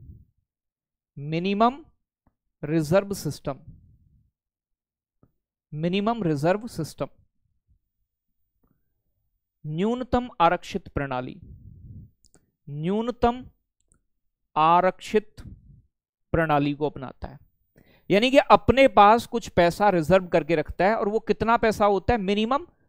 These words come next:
दो सौ करोड़ रुपए अपने पास रिजर्व रखेगा।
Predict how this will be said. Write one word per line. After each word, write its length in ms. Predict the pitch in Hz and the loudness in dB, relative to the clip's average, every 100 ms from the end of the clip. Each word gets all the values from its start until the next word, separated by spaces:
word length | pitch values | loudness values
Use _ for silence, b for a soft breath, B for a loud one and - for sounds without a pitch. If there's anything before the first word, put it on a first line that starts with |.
| _ | _
दो 280 | 139 185 220 | 2 4 4
सौ 220 | - 247 | 0 -6
करोड़ 380 | 226 190 175 170 | 0 2 2 -2
रुपए 220 | 170 196 | -2 0
अपने 260 | 196 - 165 | -2 -2 -2
पास 320 | 151 147 - | 2 0 0
रिजर्व 380 | 147 131 151 135 | -6 -2 -2 -2
रखेगा। 480 | 131 - 139 135 | -8 -8 -8 -8